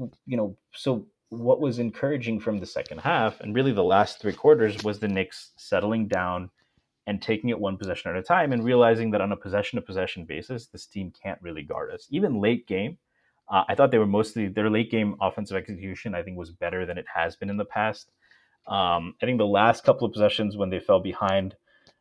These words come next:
quickly took an ill-advised three, and he passed up on one, which was an early shot clock bomb that he,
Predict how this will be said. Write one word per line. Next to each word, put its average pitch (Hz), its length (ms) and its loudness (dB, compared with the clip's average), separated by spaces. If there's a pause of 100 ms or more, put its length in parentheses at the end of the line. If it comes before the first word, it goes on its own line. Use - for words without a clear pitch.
(200)
quickly 107 280 -2
took - 180 -6
an 101 80 2
ill-advised 90 520 4
three, 101 240 0
and 90 100 2
he 80 60 -6
passed - 420 0
up 95 140 4
on 90 160 2
one, 82 400 0 (140)
which 87 220 -6
was 104 120 -4
an 110 160 0
early 113 500 6 (180)
shot - 340 2
clock - 340 2
bomb 92 420 0
that 87 100 -6
he, 87 200 -10